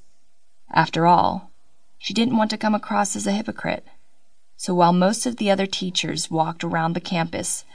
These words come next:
or dined at the picnic benches near the track and field, Maya hung back at the teacher's lounge,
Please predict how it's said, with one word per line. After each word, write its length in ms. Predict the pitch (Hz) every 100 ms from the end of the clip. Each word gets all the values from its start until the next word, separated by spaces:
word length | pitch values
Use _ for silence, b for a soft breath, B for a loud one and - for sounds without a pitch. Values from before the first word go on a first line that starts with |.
| b
or 140 | - 160
dined 400 | 160 151 160 185
at 60 |
the 60 | 185
picnic 460 | 196 185 180 180
benches 480 | 165 160 - 165 160
near 180 | 160 156
the 80 | 180
track 380 | - 170 170 190
and 100 | 190
field, 460 | - 190 - - - - - - - -
Maya 320 | 165 170 185
hung 320 | 180 196 190
back 420 | 180 160 90 - -
at 140 | 165
the 60 | -
teacher's 420 | - 175 170 87
lounge, 420 | 82 76 - -